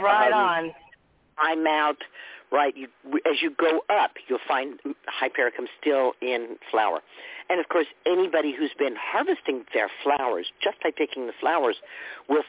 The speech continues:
Speaker 2: find that it extends the harvest by weeks and weeks.
Speaker 1: No, absolutely. You, and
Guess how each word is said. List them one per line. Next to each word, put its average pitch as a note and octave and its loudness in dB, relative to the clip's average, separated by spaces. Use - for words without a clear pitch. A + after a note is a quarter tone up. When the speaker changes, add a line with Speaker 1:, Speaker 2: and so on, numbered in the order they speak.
Speaker 2:
find C3+ -2
that C#3 0
it C#3 0
extends - -6
the A#2+ 0
harvest B2 -2
by G2 2
weeks C3 -12
and A#2 -6
weeks. A2+ -10
Speaker 1:
No, G#3 2
absolutely. G#3+ -2
You, F3 -8
and G3 -8